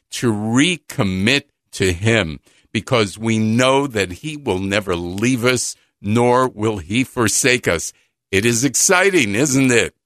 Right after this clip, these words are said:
Yes. So I told you about this other holiday, which is not in the Bible. It's called Simchat Torah, and it means rejoicing in the Torah,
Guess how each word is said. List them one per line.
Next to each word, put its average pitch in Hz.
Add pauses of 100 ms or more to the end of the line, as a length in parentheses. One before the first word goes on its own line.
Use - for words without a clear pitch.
(120)
Yes. 113 (340)
So 156
I 156
told 226
you 240
about 131
this 120
other 131 (340)
holiday, 101
which 117
is 107
not 143
in 147
the 110
Bible. 92
It's -
called 107
Simchat 113
Torah, 92 (400)
and 120
it 120
means 135
rejoicing 110
in 107
the 110
Torah, 151